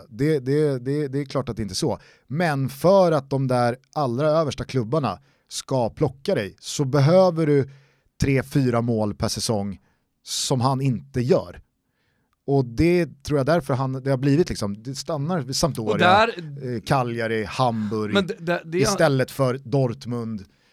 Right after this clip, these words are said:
Speaker 1: Inter.
Speaker 2: Under hans tid, liksom, där han utvecklades mest, då såg ju hans tränare då honom som en defensiv mittfältare. Jag kommer ihåg när han spelade i, i Cagliari, där fick han ju knappt gå över halva plan. Alltså, han skulle bara fördela bollarna.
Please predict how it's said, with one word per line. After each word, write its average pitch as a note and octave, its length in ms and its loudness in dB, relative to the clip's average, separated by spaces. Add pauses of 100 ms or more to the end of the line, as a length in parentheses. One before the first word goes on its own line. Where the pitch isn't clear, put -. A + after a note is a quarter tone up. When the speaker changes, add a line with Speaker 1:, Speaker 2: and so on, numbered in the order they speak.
(280)
Speaker 1:
Inter. A#2 360 0
Speaker 2:
Under A#3+ 280 8
hans F3 320 2
tid, D#3 600 -8
liksom, C#3 260 -6
där C#3 80 -4
han C3+ 120 -6
utvecklades C#3+ 680 -4
mest, D3+ 400 -8
då D3 80 -6
såg F3 400 -4
ju D3+ 80 0
hans C#3+ 240 -2
tränare E3+ 520 0
då F3 160 2
honom C3 240 0
som C#3 140 -2
en C3+ 180 -2
defensiv C#3+ 480 -4
mittfältare. C3+ 460 -4
Jag B2+ 40 -8
kommer E3+ 140 2
ihåg D#3+ 40 4
när D#3 40 2
han D#3 60 0
spelade C#3 320 -4
i, C#3 460 -2
i C3 40 -4
Cagliari, D3+ 600 -6 (260)
där C#3+ 80 -4
fick - 360 -6
han F#3 80 4
ju E3+ 60 0
knappt C#3 240 -4
gå D3+ 180 6
över F#3 300 6
halva C3+ 460 0
plan. - 360 -4 (340)
Alltså, C3+ 160 -6
han D3+ 160 2
skulle F3 380 4
bara C3+ 340 0
fördela B2+ 400 -4
bollarna. C#3 440 -10